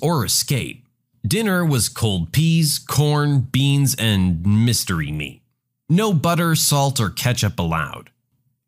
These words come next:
You don't take care of your home, you don't deserve a home. Welcome to prison. Homework was done at the table. Use of pencils and paper regulated and inventory counted. Bedtime was at six.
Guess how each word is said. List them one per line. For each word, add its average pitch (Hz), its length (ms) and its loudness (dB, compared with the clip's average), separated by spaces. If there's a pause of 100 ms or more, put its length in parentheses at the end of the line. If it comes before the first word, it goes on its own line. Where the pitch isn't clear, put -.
(400)
You 98 160 0
don't 104 220 4
take 104 200 2
care 113 220 2
of 110 100 0
your 120 140 4
home, 156 560 2
you 175 140 4
don't 180 240 0
deserve 123 440 2
a 85 80 0
home. 85 520 0 (180)
Welcome 165 360 2
to 156 60 0
prison. 73 520 -4 (560)
Homework 196 440 0
was 147 220 0
done 131 220 0
at 95 100 -2
the 90 80 -4
table. 78 500 -6 (300)
Use 196 260 2
of 143 160 -2
pencils 127 440 2
and 98 120 0
paper 127 400 0
regulated 107 760 0
and 127 400 0
inventory 120 680 0
counted. 90 540 -4 (680)
Bedtime 147 540 2
was 117 160 2
at 82 160 -4
six. - 640 -4